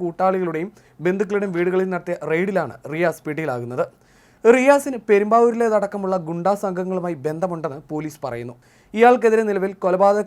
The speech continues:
കേസ് ഉൾപ്പെടെ പത്തിലേറെ കേസുകളുണ്ട്. റിയാസിനെ ആലുവ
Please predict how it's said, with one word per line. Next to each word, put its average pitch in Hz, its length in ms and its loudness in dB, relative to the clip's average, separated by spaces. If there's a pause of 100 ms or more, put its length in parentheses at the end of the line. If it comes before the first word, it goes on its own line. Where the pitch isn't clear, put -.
കേസ് 190 220 -4
ഉൾപ്പെടെ 180 260 -6 (100)
പത്തിലേറെ 185 480 -4
കേസുകളുണ്ട്. 156 480 -6 (540)
റിയാസിനെ 269 360 6 (200)
ആലുവ 202 260 2